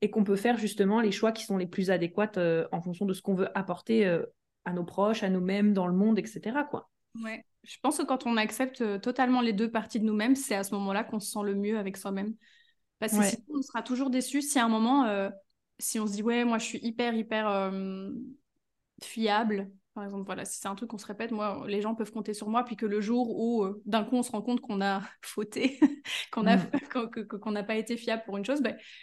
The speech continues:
Speaker 2: on risque de, de nouveau tomber dans un truc de culpabilité, de, de sentir mal, et cetera. Et, euh, et ça, c'est pas forcément quelque chose de, de, de, de positif non plus pour nous, quoi. Donc, je pense que vraiment, il faut, euh, comme tu dis, voilà, si on peut <laughs> choisir entre les deux et être
Speaker 1: Mm.
Speaker 2: fiable plutôt que de laisser tomber, euh, quelqu'un,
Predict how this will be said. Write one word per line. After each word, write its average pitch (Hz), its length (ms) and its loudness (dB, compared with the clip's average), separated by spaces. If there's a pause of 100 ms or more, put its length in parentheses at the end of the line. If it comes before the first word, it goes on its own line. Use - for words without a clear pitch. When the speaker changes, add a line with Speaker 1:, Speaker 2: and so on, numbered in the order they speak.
(200)
Speaker 2:
on 220 80 0
risque 247 200 4
de, 196 500 2
de 208 140 0
nouveau 220 240 4
tomber 220 220 2
dans 202 140 0
un 196 80 0
truc 208 160 -2
de 202 80 -2
culpabilité, 196 720 -4
de, 202 160 0
de 190 120 -4
sentir 226 340 -6
mal, 262 160 2
et 269 60 0
cetera. 254 540 -4 (800)
Et, 254 200 4
euh, 233 460 0 (440)
et 262 80 4
ça, 339 140 0
c'est 311 140 0
pas - 140 -2
forcément 285 680 0 (220)
quelque 277 220 -4
chose 311 260 0
de, 269 260 4
de, 254 200 0
de, 240 160 -2
de 240 80 0
positif 240 440 -2
non 254 120 6
plus 254 120 -2
pour 262 200 4
nous, 285 100 6
quoi. 226 200 -2
Donc, 220 200 0
je - 80 -6
pense 311 160 0
que 277 80 2
vraiment, 233 300 2
il 269 140 6
faut, 254 260 2
euh, 202 240 2
comme 208 140 -2
tu - 120 -10
dis, 277 140 4
voilà, 277 420 10 (120)
si - 180 2
on 247 80 6
peut 330 120 2
<laughs> 269 380 6
choisir 262 80 6
entre 277 300 6
les 262 180 10
deux 233 140 4
et 233 260 6
être 220 240 8
Speaker 1:
Mm. 202 80 4
Speaker 2:
fiable 254 360 4
plutôt 247 280 -2
que 254 100 0
de 196 80 0
laisser 220 240 0
tomber, 214 380 2
euh, 190 180 0
quelqu'un, 202 320 0